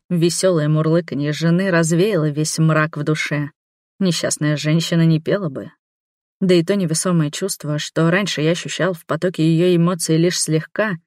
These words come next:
сейчас искрилось, полностью обуяв её существо и зародив радость во мне.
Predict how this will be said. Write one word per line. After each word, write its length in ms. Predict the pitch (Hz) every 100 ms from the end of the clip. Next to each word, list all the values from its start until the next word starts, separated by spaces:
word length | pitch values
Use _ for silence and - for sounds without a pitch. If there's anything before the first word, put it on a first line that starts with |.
| _ _ _
сейчас 520 | - 160 - 170 -
искрилось, 640 | - - 139 185 160 151 - -
полностью 580 | 190 208 165 - 160 156
обуяв 420 | 156 170 180 -
её 240 | 160 165
существо 600 | 175 135 143 - 165 185
и 100 | 220
зародив 540 | 180 170 156 160 180 -
радость 500 | 170 180 165 156 -
во 160 | 170
мне. 440 | 180 185 202 147